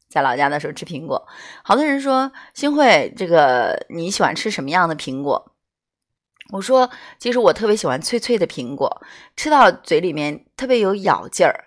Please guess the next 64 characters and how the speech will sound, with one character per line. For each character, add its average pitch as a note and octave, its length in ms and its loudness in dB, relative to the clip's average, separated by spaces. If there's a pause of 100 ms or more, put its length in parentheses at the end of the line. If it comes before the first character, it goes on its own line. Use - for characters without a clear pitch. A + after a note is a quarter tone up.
(100)
但 C#4+ 140 2
是 D4 120 -4
那 D4+ 140 0
一 B3+ 80 0
天 A#3 220 -2
呢， A3 100 0
刚 A3+ 140 2
好 F#3+ 200 0 (320)
我 C#3 220 -2
被 F3+ 160 0
分 A3+ 220 -4
到 A3 160 6
了 D#3+ 100 4
一 C#3+ 100 -6
个 C#3+ 300 2 (260)
比 D3+ 120 -8
较 D3+ 100 2
面 C#4 480 0
的 D#3 80 -2
苹 C#3 320 -12
果。 C#3 320 -4 (380)
哎， C4+ 240 4
我 F3+ 140 -2
突 - 160 -8
然 D4+ 120 2
间 C#4 220 -6
发 C#4 240 -4
现， G#3+ 320 -8
不 - 160 -16
管 G3 180 0
你 D#3+ 120 -10
吃 - 200 -6
什 D#3+ 160 -6
么 C3 120 -8
样 D#3+ 180 -2
的 C#3+ 80 -6
苹 C3 280 -12
果， C#3 220 0 (300)
只 - 80 -4
要 C4 100 8
你 G#3+ 160 -2
吃 - 240 -8
到 A3 160 2
了 E3+ 80 2
这 D#3+ 120 -4
个 D#3 100 -4
东 F#3 240 -4
西， F3+ 160 -10
你 C#3 140 -8
觉 - 180 -8
得 C#3 100 -2
是 G3 140 -6
幸 A#3 300 -4
福 - 200 -14
的， G2 220 -4 (300)
那 A3+ 120 2
可 C3+ 200 -8
能 A#2 120 -14
它 C#3+ 120 -6
就 C#3 120 -2
是 C#3+ 140 -4
幸 D3 240 -8
福 - 160 -16
的。 - 160 -8